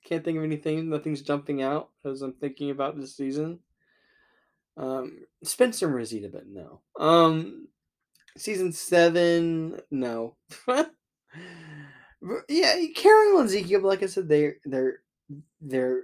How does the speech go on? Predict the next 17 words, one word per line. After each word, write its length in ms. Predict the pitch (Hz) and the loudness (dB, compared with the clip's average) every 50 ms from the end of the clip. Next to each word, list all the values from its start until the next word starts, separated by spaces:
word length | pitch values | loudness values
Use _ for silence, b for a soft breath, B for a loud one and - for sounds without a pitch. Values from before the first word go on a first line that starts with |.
| - - | -6 -6
in, 540 | 143 135 135 131 143 151 147 135 135 143 160 | -6 -4 -4 -6 -8 -8 -10 -10 -8 -6 -2
you 140 | 156 147 143 | 0 2 2
know, 120 | 139 131 | 2 2
I 40 | 127 | 0
don't 160 | 131 131 120 | 0 -2 -4
like 220 | 123 123 - - | -6 -8 -8 -8
where 100 | 123 120 | -8 -8
they 340 | 113 117 117 117 117 117 113 - | -6 -6 -6 -6 -6 -10 -14 -18
took 120 | - - _ - | -20 -16 _ -8
those 260 | 131 113 113 - - | -8 -8 -8 -10 -14
two 220 | - - - 117 | -18 -16 -18 -16
characters. 580 | - - 117 120 117 113 - 135 143 139 - - | -12 -10 -8 -8 -8 -8 -10 -10 -12 -12 -12 -10
Season 320 | - - 143 135 151 156 | -6 -4 -4 -4 -4 -4
eight, 300 | - 131 135 143 139 - | -4 -4 -4 -4 -4 -6
no. 460 | 131 127 127 127 127 127 123 120 120 | -6 -4 -4 -2 0 0 0 -2 -4
Season 400 | - - - 131 127 131 127 123 | -6 -8 -8 -6 -4 -4 -4 -4
nine. 760 | 120 120 123 123 123 123 120 117 113 113 113 113 113 110 113 | -4 -4 -2 -2 -2 -2 -2 -2 -2 -4 -4 -6 -8 -10 -12